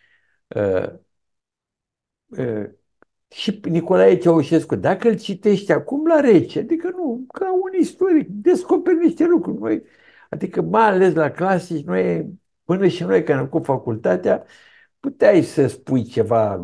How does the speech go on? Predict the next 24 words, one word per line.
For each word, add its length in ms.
nu 140
știu, 260
că 80
Lenin 420
nu 120
e 240
mare 460
sau, 280
nu 160
știu, 180
de 100
exemplu, 400
am 140
găsit 440
în, 220
uh, 300
într-o 220
culegere, 840
că 120
am 120
și 160
eu 60
Lenin 440
acasă, 680